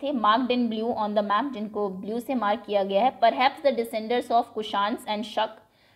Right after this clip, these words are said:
वो शायद से शक्स और कुषाण के डिस-, डिसेंडर्स रहे हों, उन्हीं के वंश के लोग रहे हों। और जो श्रीलंका के रूलर्स थे,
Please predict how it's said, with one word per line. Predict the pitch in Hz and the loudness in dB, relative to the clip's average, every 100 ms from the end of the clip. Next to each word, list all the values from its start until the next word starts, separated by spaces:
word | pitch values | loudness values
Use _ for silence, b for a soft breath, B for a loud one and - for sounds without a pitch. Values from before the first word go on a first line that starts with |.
| _ | _
वो | 240 | 4
शायद | 269 269 262 | 6 6 4
से | 269 330 | 0 -8
शक्स | - 269 262 277 | -2 0 0 0
और | |
कुषाण | 285 240 240 220 | 0 -2 -4 -4
के | 240 247 | -2 -2
डिस-, | 208 - 196 | -4 -6 -8
डिसेंडर्स | 202 208 214 214 233 240 | -6 -6 -6 -2 0 0
रहे | 220 208 | -2 -2
हों, | 262 233 | -2 -2
उन्हीं | 214 220 | -4 -4
के | 220 | -2
वंश | 202 214 - | -2 -2 -2
के | 254 | -2
लोग | 214 208 | 0 2
रहे | 196 196 | 4 2
हों। | 208 330 - _ _ _ - | 2 -4 -8 _ _ _ -2
और | 220 | 0
जो | 247 | 0
श्रीलंका | 254 233 226 247 | 0 2 4 4
के | 247 262 | 4 2
रूलर्स | 226 220 214 - | 4 4 4 0
थे, | 277 | -8